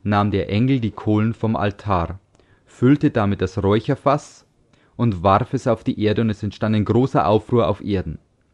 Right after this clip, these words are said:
Ich bin beeindruckt von der Tatsache, dass die Welt in Aufruhr gerät, wenn wir beten.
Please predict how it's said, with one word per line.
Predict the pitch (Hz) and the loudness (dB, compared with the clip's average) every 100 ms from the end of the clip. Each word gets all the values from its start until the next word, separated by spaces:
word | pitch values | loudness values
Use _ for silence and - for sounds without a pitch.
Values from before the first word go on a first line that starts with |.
| _ _ _ _ _ _ _ _ _ _ _ _ _ _ | _ _ _ _ _ _ _ _ _ _ _ _ _ _
Ich | - - | -10 2
bin | 143 | 4
beeindruckt | 156 101 151 160 - | 6 4 4 2 0
von | 131 | 0
der | 113 | 0
Tatsache, | - 98 101 131 131 | 2 0 0 -2 -2
dass | 123 120 | -4 -2
die | 131 | -2
Welt | 101 107 123 | 2 0 0
in | 123 | -2
Aufruhr | - 104 - 135 123 | 0 -2 2 2 4
gerät, | 123 110 110 | 4 4 4
wenn | 120 127 | 2 2
wir | 127 123 | 2 4
beten. | 147 151 95 | 4 2 -2